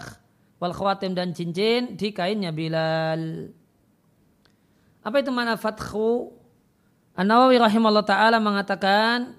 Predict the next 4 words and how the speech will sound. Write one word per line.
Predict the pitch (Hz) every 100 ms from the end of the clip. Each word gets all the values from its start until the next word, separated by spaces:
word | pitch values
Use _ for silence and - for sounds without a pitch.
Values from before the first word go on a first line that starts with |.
| -
diperselisihkan | 226 220 - 202 190 226 220 214
tentang | 196 185 190 196 214 214
pengertian | 202 190 180 202 196
fatah. | - 175 160 -